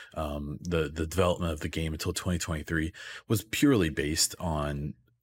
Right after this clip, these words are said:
the assumption that that's when Dragon Age four comes out. But if they have a large enough team that they can do both,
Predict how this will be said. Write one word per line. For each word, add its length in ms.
the 160
assumption 560
that 140
that's 220
when 100
Dragon 280
Age 200
four 200
comes 280
out. 220
But 160
if 140
they 120
have 280
a 60
large 360
enough 240
team 380
that 120
they 120
can 160
do 180
both, 580